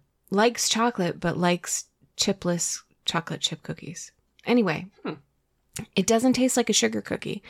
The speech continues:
Speaker 1: It's like a different
Speaker 2: Yeah.
Speaker 1: flavor profile.
Speaker 2: Hmm.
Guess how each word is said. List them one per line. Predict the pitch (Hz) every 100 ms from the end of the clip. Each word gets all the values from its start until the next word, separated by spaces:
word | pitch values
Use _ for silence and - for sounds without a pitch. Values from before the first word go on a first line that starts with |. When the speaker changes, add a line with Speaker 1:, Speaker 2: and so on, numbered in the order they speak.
| - - -
Speaker 1:
It's | 190 -
like | 202
a | 208
different | 196 190 202 190 -
Speaker 2:
Yeah. |
Speaker 1:
flavor | - 240 180 170
profile. | 170 - - - 50 - _ _ _
Speaker 2:
Hmm. | -